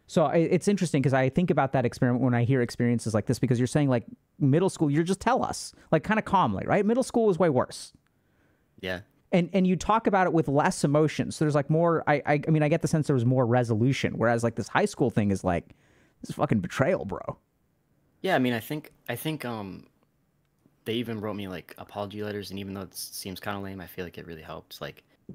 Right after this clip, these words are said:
Speaker 2: getting genuine apologies. And then, like,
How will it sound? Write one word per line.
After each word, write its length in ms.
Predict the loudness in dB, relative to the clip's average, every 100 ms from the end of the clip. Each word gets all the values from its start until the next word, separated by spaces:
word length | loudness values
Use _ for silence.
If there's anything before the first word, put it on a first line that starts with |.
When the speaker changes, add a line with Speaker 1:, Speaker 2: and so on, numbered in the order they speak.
| -8
Speaker 2:
getting 260 | -6 -6
genuine 360 | -8 -10 -10 -12
apologies. 800 | -12 -10 -10 -12 -14 -12 -12 -14 _ _ _ _ _ _ _ _ -14 -12
And 140 | -8
then, 400 | -8 -10 -12 -16 _ _ _ _ _ -12
like, 340 | -10 -10 _